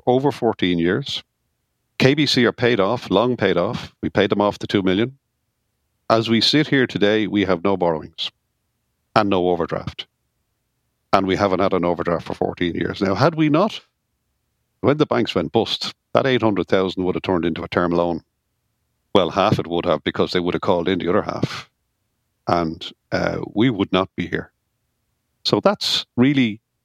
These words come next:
that was the savior. That's how we got from point A to point B. And, of course,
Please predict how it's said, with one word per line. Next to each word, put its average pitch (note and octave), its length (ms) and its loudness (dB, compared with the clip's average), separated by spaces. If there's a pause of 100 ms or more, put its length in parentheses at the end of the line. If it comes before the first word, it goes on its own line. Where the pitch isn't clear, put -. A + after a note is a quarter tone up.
(500)
that F3 80 4
was D#3+ 140 0
the - 100 2
savior. E2+ 580 0 (300)
That's C#3+ 240 0
how C3 200 2
we A2 140 2
got G#2+ 300 0
from F2+ 320 0
point F#2+ 340 0
A F2+ 160 2
to - 80 -4
point E2 380 -2
B. E2+ 480 0
And, A2 320 0 (540)
of C#3+ 120 2
course, D#3 380 0